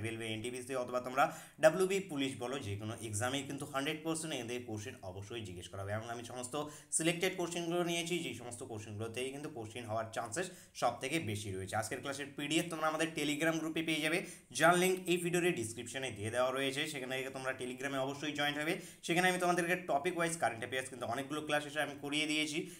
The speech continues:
যেগুলো তোমাদের জন্য most important এবং very, very, very useful। সেগুলো পিডিএফগুলো অবশ্যই সেখান থেকে সংগ্রহ করে নেবে। চলো বন্ধুরা, আর দেরি না করে আমরা কোশ্চেনগুলোকে দেখে নিই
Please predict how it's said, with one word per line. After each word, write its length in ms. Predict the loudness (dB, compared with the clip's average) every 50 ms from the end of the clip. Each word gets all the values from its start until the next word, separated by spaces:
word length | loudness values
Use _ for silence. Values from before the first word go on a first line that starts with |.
| -6 0
যেগুলো 220 | 2 4 4 4
তোমাদের 260 | 2 2 0 0 0
জন্য 160 | 0 2 2
most 360 | 2 2 2 2 2 2 0 -4 -6 -6
important 400 | -4 -2 -2 0 0 0 0 -2 -2 -2
এবং 200 | -2 -4 -4 -4
very, 220 | -4 -4 -4 -4 -6 -6
very, 160 | -4 -4 -4 -4 -6 -6 -8
very 180 | -6 -6 -6 -6 -8 -8 -8 -8
useful। 420 | -8 -10 -10 -8 -6 -4 -4 -4 -4
সেগুলো 260 | -6 -6 -6 -6 -6 -4
পিডিএফগুলো 380 | -4 -2 -2 -2 -2 0 2 2
অবশ্যই 320 | 2 2 2 -2 -4 -4
সেখান 220 | -4 -4 -4 -2
থেকে 260 | -2 0 0 0 0 -2 -8 -16 -18 -18 -10
সংগ্রহ 420 | -2 4 4 4 6 4 2 2 0
করে 100 | 0 -2
নেবে। 140 | -2 -2
চলো 180 | 0 0 0 0
বন্ধুরা, 240 | 2 4 6 6 6
আর 40 | 6
দেরি 220 | 6 2 0 2
না 100 | 2 2
করে 160 | 2 2 2
আমরা 160 | 2 2 0
কোশ্চেনগুলোকে 520 | -2 -4 -6 -6 -6 -6 -4 -2 -2 -2 0
দেখে 180 | -2 0 2
নিই 200 | 2 0 0 -2